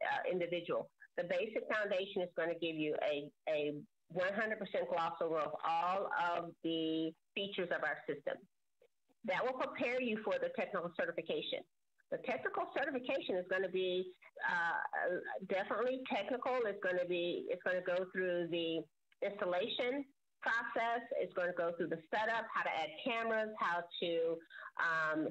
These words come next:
set up the administration of the software. So this foundation that you're gonna get from taking that basic user certification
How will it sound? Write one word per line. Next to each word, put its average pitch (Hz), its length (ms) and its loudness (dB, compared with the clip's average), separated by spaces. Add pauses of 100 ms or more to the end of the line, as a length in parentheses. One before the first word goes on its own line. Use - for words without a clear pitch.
(120)
set 196 120 2
up 190 240 -2
the 175 220 2
administration 190 920 0
of 220 100 0
the 220 240 -2
software. 208 380 0 (360)
So 208 100 0
this 220 340 -2
foundation 254 920 0 (840)
that 202 200 -2
you're 196 100 0
gonna 208 220 0
get 196 300 0
from 175 160 0
taking 190 300 0
that - 160 -2
basic 185 400 -2
user 196 360 0
certification 254 720 -2